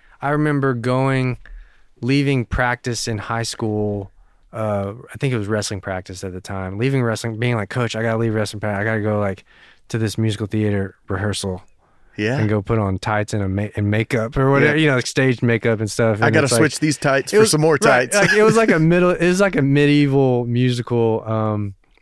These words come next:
Speaker 1: so people had, like, you know, like, like king and queen costumes and stuff. And, um,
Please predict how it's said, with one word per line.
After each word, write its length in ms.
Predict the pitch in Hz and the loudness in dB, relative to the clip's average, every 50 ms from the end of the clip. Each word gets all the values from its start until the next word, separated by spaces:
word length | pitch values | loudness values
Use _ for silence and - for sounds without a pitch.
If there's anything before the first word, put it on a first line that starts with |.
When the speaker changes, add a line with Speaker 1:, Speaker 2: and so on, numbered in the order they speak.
| _ _ | _ _
Speaker 1:
so 140 | - - 117 | -6 -6 -4
people 300 | 104 131 120 110 110 110 | -2 0 0 0 0 0
had, 180 | 104 107 107 104 | 2 2 0 0
like, 140 | 101 101 104 | -2 -2 -2
you 120 | 104 101 | -2 -2
know, 120 | 101 95 95 | -2 -2 -2
like, 240 | 98 98 92 - - - - - _ _ | -4 -4 -6 -8 -14 -20 -20 -20 _ _
like 220 | - 107 104 95 - | -12 -10 -10 -8 -6
king 280 | - 110 104 104 101 | -4 -2 0 0 0
and 120 | 101 101 95 | 0 -2 -4
queen 380 | - 110 101 101 101 101 98 95 | -4 -4 -2 -2 -2 -2 -4 -4
costumes 640 | - - 101 95 - - 101 98 95 95 92 92 | -4 -6 -6 -6 -6 -8 -6 -6 -4 -4 -4 -6
and 120 | 98 95 - | -6 -6 -6
stuff. 360 | - 98 98 98 - - - | -6 -6 -6 -6 -6 -8 -8
And, 220 | 101 95 92 95 - _ - - - - _ _ _ _ _ _ _ - | -8 -6 -6 -8 -10 _ -20 -20 -20 -20 _ _ _ _ _ _ _ -6
um, 460 | 98 98 95 92 90 90 95 - | -4 -4 -2 -2 -2 -4 -6 -10